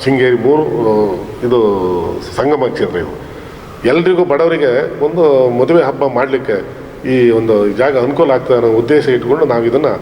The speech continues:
ಸಂಘ ರಿಜಿಸ್ಟ್ರೇಷನ್ ಮಾಡಿ ಈಗ ನಾವು ಇದನ್ನ ಒಂದು ಕಾರ್ಯಗತ ಮಾಡ್ಲಿಕ್ಕೆ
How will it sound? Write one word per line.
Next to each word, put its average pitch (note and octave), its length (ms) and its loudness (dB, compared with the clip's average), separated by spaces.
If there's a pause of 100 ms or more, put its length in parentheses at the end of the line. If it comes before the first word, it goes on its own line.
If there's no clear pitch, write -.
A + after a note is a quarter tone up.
(440)
ಸಂಘ C#3 160 2
ರಿಜಿಸ್ಟ್ರೇಷನ್ B2 560 0
ಮಾಡಿ C3+ 180 2
ಈಗ A#2 200 2
ನಾವು G2+ 560 0
ಇದನ್ನ B2 180 0 (600)
ಒಂದು G#2+ 180 0
ಕಾರ್ಯಗತ B2 420 0
ಮಾಡ್ಲಿಕ್ಕೆ G#2+ 580 -2